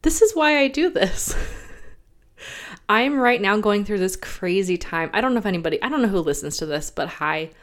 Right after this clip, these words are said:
I am currently a math teacher, and I'm feeling so disrespected by society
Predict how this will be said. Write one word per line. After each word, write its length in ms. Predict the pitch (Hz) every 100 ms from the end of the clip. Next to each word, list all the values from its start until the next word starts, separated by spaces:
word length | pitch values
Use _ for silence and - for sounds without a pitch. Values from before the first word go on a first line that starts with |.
| - - - - -
I 640 | 196 208 240 269 285 - 208
am 100 | 202
currently 500 | - 208 214 - 247
a 60 |
math 360 | 208 170 190 -
teacher, 540 | - 175 175 151 147
and 160 | - 170
I'm 160 | 165 170
feeling 600 | - 180 180 196 190 175
so 420 | - - 180 185
disrespected 760 | 185 - 180 - 165 160 175
by 180 | 165 147
society 880 | - 160 - 156 151 175 190 202 -